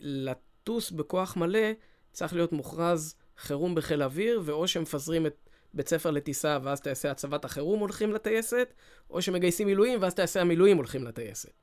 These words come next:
שאר מערך הבוכנה כבר לא קיים.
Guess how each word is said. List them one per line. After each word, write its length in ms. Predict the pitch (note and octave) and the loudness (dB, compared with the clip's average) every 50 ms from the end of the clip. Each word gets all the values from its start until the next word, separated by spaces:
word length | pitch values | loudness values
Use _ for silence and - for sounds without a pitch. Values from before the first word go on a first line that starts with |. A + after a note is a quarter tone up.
| _ _ _ _ _ _ _ _ - - _ _ _ _ - - - _ _ _ _ - | _ _ _ _ _ _ _ _ -20 -20 _ _ _ _ -20 -20 -20 _ _ _ _ -12
שאר 400 | - - - - - F3+ G#3 A3 | -8 -6 -6 -2 0 2 2 4
מערך 360 | A3 G3+ G3 G3 G3 F#3+ G3+ | 4 4 4 4 4 2 2
הבוכנה 380 | F#3+ E3+ E3+ F3 - G3+ F#3+ F#3 | 0 0 0 0 0 -2 -2 -2
כבר 160 | - E3 D#3+ | 0 2 2
לא 120 | D#3+ E3 - | 2 2 2
קיים. 360 | E3 D3 D#3 D#3 C3+ A2+ | 2 2 2 2 2 0